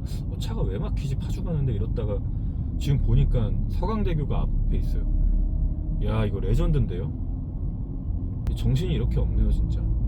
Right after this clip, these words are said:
무슨 생각하는지도 모르겠고. 아, 정말. 아무튼 그렇습니다. 그냥 아무 말 대잔치이긴 한데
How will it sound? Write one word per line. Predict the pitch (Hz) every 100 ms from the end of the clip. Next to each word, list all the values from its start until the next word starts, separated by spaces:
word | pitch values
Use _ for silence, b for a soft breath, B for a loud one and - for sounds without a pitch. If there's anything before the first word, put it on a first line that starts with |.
| - - - - - - -
무슨 | 110 131
생각하는지도 | 135 131 - 120 113 -
모르겠고. | - - - - - - -
아, | - - - - -
정말. | - - - - - - - - - - - - - - - - - - - - - - - - - - - - - - - - - - - - - - - - B B B B B -
아무튼 | 117 147 131
그렇습니다. | 101 190 - 165 151
그냥 | 156 139
아무 | 127 220
말 | 233 233
대잔치이긴 | - - 196 - 175 170
한데 | 165 160 180 -